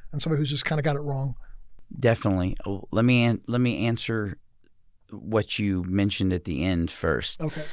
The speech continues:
Speaker 2: Um, I think, I think what, what, you know, we need to call out false teaching and false teachers. I think what ends up happening, though, is, you know, this is in the, in the sort of full counsel of the preaching of the word of the Lord.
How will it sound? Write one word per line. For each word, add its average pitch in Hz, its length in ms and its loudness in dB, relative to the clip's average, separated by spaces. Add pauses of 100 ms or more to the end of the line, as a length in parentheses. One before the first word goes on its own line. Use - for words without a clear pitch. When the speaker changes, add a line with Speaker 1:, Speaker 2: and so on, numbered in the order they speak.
(180)
Speaker 2:
Um, 104 300 2
I 110 100 4
think, 156 280 6 (340)
I 127 40 4
think 185 220 2
what, 147 140 2 (240)
what, 110 360 2
you 135 120 2
know, 98 100 2
we 123 240 6
need 127 460 6
to 113 260 2
call 98 260 4
out 87 200 4
false - 340 2
teaching 90 320 -2
and 85 100 0
false 80 320 -4
teachers. - 540 -8 (540)
I 123 60 2
think 185 200 2
what 156 120 6
ends 123 220 4
up - 140 -2
happening, 98 600 2
though, 80 440 0
is, 92 540 -2 (420)
you 117 100 2
know, 101 140 4
this 127 280 4
is 113 300 2
in 104 280 0
the, 92 280 0
in 113 140 2
the 95 100 0
sort 120 320 2
of 95 120 0
full 131 420 2
counsel 117 580 2
of 92 120 -2
the 85 100 -4
preaching 98 520 -2
of 90 200 -2
the 87 140 0
word 90 260 0
of 87 120 -4
the 87 80 -2
Lord. 90 460 -2